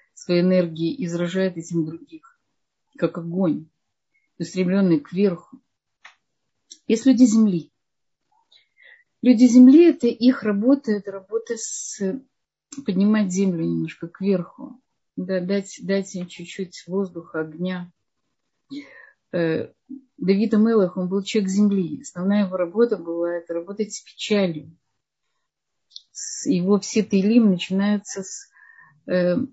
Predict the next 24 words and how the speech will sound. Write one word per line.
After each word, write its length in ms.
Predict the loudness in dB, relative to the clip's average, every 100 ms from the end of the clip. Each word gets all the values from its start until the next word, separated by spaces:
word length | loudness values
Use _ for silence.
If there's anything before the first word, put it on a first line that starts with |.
| _ _ _ _ _ _ _ _
с, 340 | -14 -12 -16 _
начинается 920 | -12 -2 0 0 2 4 4 2 -2
с 160 | -4 -4
боли, 640 | 0 6 8 6 2 -6 -10 -14
грусти, 680 | 0 2 4 2 -4 -12 -12
страданий. 760 | -14 -6 -2 2 2 2 -2 -4
Действительно, 560 | -8 -2 0 0 -2 -6 -20 _ -6
вся 180 | 4 6
его, 160 | 6
не, 220 | 6 6
не 100 | 4
было 160 | 4 2
ни 140 | 4
одного 280 | 2 2 2
светлого 440 | 2 0 -2 -4 -4
дня. 400 | -2 -2 -2 _ _ _ _ _
Вся 220 | -10 4 6
его 200 | 6 4
жизнь, 360 | 6 6 6
она 120 | -2
была 280 | -4 -4 -4
полна 340 | -2 0 0 -2
страданий. 720 | -6 -6 -4 -4 -6 -16 _ -8
Но 380 | -4 -2 -2